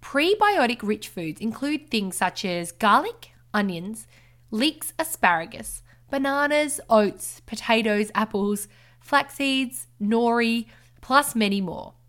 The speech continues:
As a side note, many high-fiber foods also serve as prebiotics, so think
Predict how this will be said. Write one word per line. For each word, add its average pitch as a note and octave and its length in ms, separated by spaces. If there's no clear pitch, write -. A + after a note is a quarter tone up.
As D4 160
a F#4 60
side G3+ 400
note, E3+ 320
many D4 380
high-fiber F#3 760
foods B3+ 440
also C#4 400
serve F#3 380
as F#3 100
prebiotics, E3 760
so G#3 180
think G#3+ 420